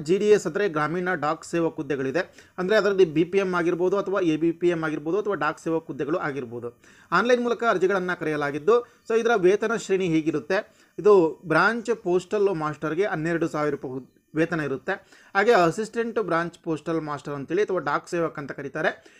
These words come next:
ಇದಕ್ಕೆ ಹತ್ತು ಸಾವಿರ ರೂಪಾಯಿ ವೇತನವನ್ನು ಪ್ರತಿ ತಿಂಗಳು ನಿಗದಿಪಡಿಸಲಾಗಿದೆ. ಏಜ್ ಲಿಮಿಟ್ ಬಂದ್ಬಿಟ್ಟು ಮಿನಿಮಮ್ ಏಜ್ ಲಿಮಿಟು ಹದಿನೆಂಟು ವರ್ಷ ಇದೆ, ಮ್ಯಾಕ್ಸಿಮಮ್ ಏಜ್ ಲಿಮಿಟು ನಲವತ್ತು ವರ್ಷ ಇರುತ್ತೆ.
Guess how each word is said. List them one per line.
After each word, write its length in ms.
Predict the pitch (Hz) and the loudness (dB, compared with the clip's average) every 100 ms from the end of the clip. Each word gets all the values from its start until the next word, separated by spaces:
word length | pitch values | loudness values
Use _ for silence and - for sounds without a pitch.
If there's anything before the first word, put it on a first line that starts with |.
| _ | _
ಇದಕ್ಕೆ 560 | 185 233 240 208 208 _ 185 | 4 4 4 2 0 _ -6
ಹತ್ತು 260 | 196 254 | -2 -2
ಸಾವಿರ 240 | 254 214 196 | 2 2 2
ರೂಪಾಯಿ 220 | 180 175 | 0 0
ವೇತನವನ್ನು 560 | 165 160 151 147 208 | 0 -2 -8 -4 -6
ಪ್ರತಿ 240 | 185 165 208 | -4 -4 -2
ತಿಂಗಳು 240 | 180 165 | -2 -4
ನಿಗದಿಪಡಿಸಲಾಗಿದೆ. 1120 | 170 143 143 - 185 - 135 123 110 104 _ _ _ _ _ _ _ | -4 -4 -6 -6 -8 -8 -10 -12 -14 -20 _ _ _ _ _ _ _
ಏಜ್ 200 | 196 247 | 10 10
ಲಿಮಿಟ್ 220 | 247 247 | 6 0
ಬಂದ್ಬಿಟ್ಟು 340 | 220 208 202 233 | 0 2 4 4
ಮಿನಿಮಮ್ 420 | 202 202 226 233 | 4 2 2 4
ಏಜ್ 140 | 208 | 4
ಲಿಮಿಟು 300 | 190 190 185 | 4 2 2
ಹದಿನೆಂಟು 440 | 226 151 170 190 185 | 2 2 0 2 2
ವರ್ಷ 180 | 170 170 | 2 0
ಇದೆ, 220 | 151 214 | 0 0
ಮ್ಯಾಕ್ಸಿಮಮ್ 600 | 190 170 156 214 226 202 | 2 0 0 -2 0 -2
ಏಜ್ 140 | 185 | -2
ಲಿಮಿಟು 300 | 170 170 220 | -2 0 0
ನಲವತ್ತು 520 | 220 156 175 208 208 | 0 2 2 2 2
ವರ್ಷ 200 | 180 160 | 2 0
ಇರುತ್ತೆ. 380 | 160 139 135 - | -4 -2 -4 -4